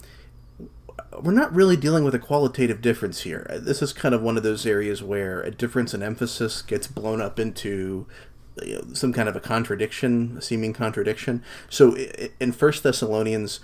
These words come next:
uh, we read, uh, you know, chapter one, verse ten, "God will deliver them from the wrath to come."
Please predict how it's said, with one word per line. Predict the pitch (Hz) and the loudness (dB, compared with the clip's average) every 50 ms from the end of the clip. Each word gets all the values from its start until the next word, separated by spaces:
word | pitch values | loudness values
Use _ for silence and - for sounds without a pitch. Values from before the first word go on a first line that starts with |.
| - - - - - - | -16 -20 -20 -20 -18 -12
uh, | - - 90 90 92 87 85 80 | -8 -6 -6 -4 -6 -8 -8 -2
we | 123 123 120 | 0 0 0
read, | 107 - 113 110 110 95 | 2 0 -2 -2 -2 -4
uh, | 95 92 92 95 - | -4 -4 -4 -6 -8
you | - - | -10 -12
know, | 95 92 - - | -12 -14 -16 -12
chapter | - - 135 120 - - 113 107 | 0 2 2 2 2 2 2 2
one, | 107 107 107 | 2 0 -2
verse | 107 107 101 - - | -2 -4 -4 -4 -6
ten, | - 117 117 107 104 104 98 | -6 -4 -4 -4 -4 -6 -4
"God | - 113 107 117 123 110 | 0 2 4 4 4 2
will | 113 113 | 0 -2
deliver | 107 110 101 101 110 101 107 | -2 -4 -2 -2 -2 -2 -2
them | 98 101 101 98 | -4 -4 -6 -6
from | - - 101 98 | -6 -6 -6 -6
the | 92 | -6
wrath | 85 95 92 92 - - - | -4 -4 -6 -6 -8 -10 -14
to | 90 | -12
come." | - - - 117 101 98 98 - - | -10 -6 -4 -4 -4 -4 -6 -10 -12